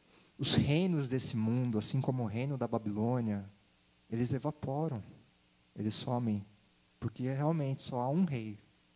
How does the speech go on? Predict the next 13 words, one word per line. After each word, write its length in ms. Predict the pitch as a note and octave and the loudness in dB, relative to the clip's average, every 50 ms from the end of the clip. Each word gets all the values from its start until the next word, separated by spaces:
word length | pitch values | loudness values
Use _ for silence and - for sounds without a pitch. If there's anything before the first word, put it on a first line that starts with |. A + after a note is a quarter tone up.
| _ _ _ _ _ _ | _ _ _ _ _ _
que 60 | - - | -18 -12
está 180 | - - A2 | -8 -8 -6
sentado 400 | - - A#2+ A2 A#2 A2+ G#2+ A2 | -4 -4 -4 -2 -2 -4 -4 -2
no 120 | A2+ A2+ - | -4 -4 -2
trono 220 | - A#2 A2 A2+ | -2 0 0 0
do 80 | A2 A2 | 0 -2
universo. 720 | A#2+ A#2+ A#2 A2 G#2 G#2 G#2+ - - - - - - - - _ _ _ _ _ _ _ _ _ - | -2 -4 -4 -4 -4 -4 -6 -10 -12 -14 -14 -16 -18 -20 -20 _ _ _ _ _ _ _ _ _ -4
O 80 | B2 A#2 | 0 2
nosso 380 | A#2 B2+ C#3+ E3 - - D#3+ | 4 4 4 4 2 0 0
rei, 360 | A2+ A2 A2 G#2 G2 F#2+ G2 - - - - _ _ _ - - - - - | 0 0 -2 -2 -4 -4 -8 -12 -16 -20 -20 _ _ _ -20 -20 -20 -16 -4
o 140 | - A#2+ A#2 | 0 2 4
nosso 380 | A#2 A2+ B2 B2 - - F3 | 6 6 6 4 2 0 0
Deus. 600 | D#3+ A#2+ A2 G#2 G#2 G#2+ - - - - - - | 2 4 4 6 4 4 0 -4 -8 -10 -10 -14